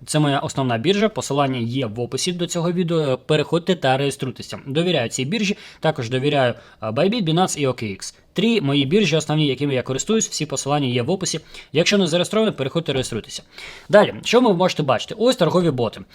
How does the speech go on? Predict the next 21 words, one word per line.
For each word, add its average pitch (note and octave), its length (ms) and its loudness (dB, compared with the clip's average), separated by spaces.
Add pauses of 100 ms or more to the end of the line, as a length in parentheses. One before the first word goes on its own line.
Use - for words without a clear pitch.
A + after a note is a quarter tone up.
(300)
А, B2 180 2
загальний A#3 380 4
капітал A3 640 2
п'я-, F3+ 400 2
е, D3 40 4
десять E3 360 -2
з - 40 -14
половиною D3+ 440 4
тисяч - 560 -2
він D3+ 220 2
зараз D3 300 2
коштує, G#3+ 380 0
але D3+ 200 2
інвестовано E3 520 2
майже D3 560 2
одинадцять C#3 540 -2
тисяч. - 380 -10
І E3 80 -6
так, C#3+ 200 -2
натиснемо C#3+ 580 -2
сюди. G#3+ 320 -2